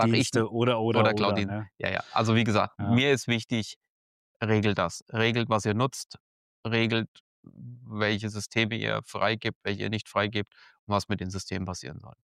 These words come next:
Speaker 2: Da müssen nicht zwingend erforderlich personenbezogene Daten rein. Da muss ich keine Bewerberanalyse mitmachen. Da muss vielleicht der Vertrieb jetzt nicht zwingend erforderlich die,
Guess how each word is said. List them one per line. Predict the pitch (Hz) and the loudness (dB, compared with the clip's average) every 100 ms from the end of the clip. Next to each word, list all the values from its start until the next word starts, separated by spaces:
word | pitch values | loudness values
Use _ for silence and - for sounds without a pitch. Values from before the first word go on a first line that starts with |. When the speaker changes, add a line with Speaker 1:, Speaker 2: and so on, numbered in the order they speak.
| _ - | _ -2
Speaker 2:
Da | 98 | 2
müssen | 107 110 117 | 4 2 2
nicht | 110 - | 0 0
zwingend | 113 110 92 | -2 0 0
erforderlich | 101 - 104 101 101 - | -2 0 2 0 -2 -4
personenbezogene | 98 107 107 101 - 104 104 101 | -2 -2 -2 -4 -4 -4 -4 -2
Daten | 104 104 - 104 | 2 2 0 -2
rein. | 104 104 107 _ - _ - | 0 -2 -4 _ -20 _ -6
Da | 101 | -2
muss | 107 | -2
ich | 107 - | -4 -2
keine | 101 101 | -2 0
Bewerberanalyse | 104 101 104 104 95 107 104 104 101 | 2 2 4 4 2 0 -2 -2 -4
mitmachen. | 104 - 98 98 98 _ - _ _ | -6 -4 -6 -6 -10 _ -20 _ _
Da | |
muss | 98 123 - | 0 0 0
vielleicht | 117 107 117 113 - | 0 0 0 -2 -6
der | 113 | -4
Vertrieb | 113 - 135 131 | -4 -2 -2 -2
jetzt | 123 - | -4 -4
nicht | 113 | -4
zwingend | - 123 120 | -4 -2 0
erforderlich | 110 113 113 110 117 - | 0 0 0 0 -2 -4
die, | 110 | -4